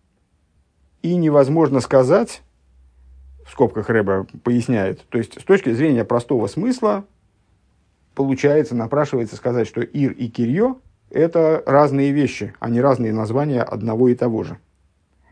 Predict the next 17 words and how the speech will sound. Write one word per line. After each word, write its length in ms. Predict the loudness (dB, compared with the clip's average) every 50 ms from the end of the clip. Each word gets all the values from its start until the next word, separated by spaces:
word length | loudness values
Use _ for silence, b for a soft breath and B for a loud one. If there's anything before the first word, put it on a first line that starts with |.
| _ _ _ _ _ _ _ _ _ _
И 120 | -2 0 2
невозможно 580 | 4 6 6 6 4 4 2 2 0 0 -2
сказать, 400 | -6 -4 -2 -2 0 0 0 0
что 160 | 0 -2 -4 -2
Тора 280 | 0 2 2 2 2
просто 340 | 0 0 0 0 0 -2 -6
сменяет 720 | -6 -4 -2 -2 0 0 2 2 2 2 0 0 -4 -10 -20 _ _ _ _ _ _ _ _ _ _
<laughs> 280 | -12 -10 -8 -8 -10 -10 -10
для, 400 | -12 -10 -6 -2 2 2 2 2
в 60 | 0 -4
стилистических, 760 | -4 -4 -2 -2 -2 -4 -4 -6 -6 -8 -10 -10 -10 -10 -12 _ _ _ _ _ -20 -20
с-, 180 | -18 -12 -10 -8
из 160 | -8 -8 -8
стилистических 640 | -6 -6 -6 -6 -4 -6 -6 -6 -6 -4 -6 -2
соображений 640 | -2 -2 2 4 4 4 4 4 0 -2 -2 -6 -8 B B B B B B B B _ _ _ _ _ _
изменяет 640 | -2 0 2 4 4 4 4 4 2 2 0 0 -2 -2
Ир 280 | 0 0 0 0 -2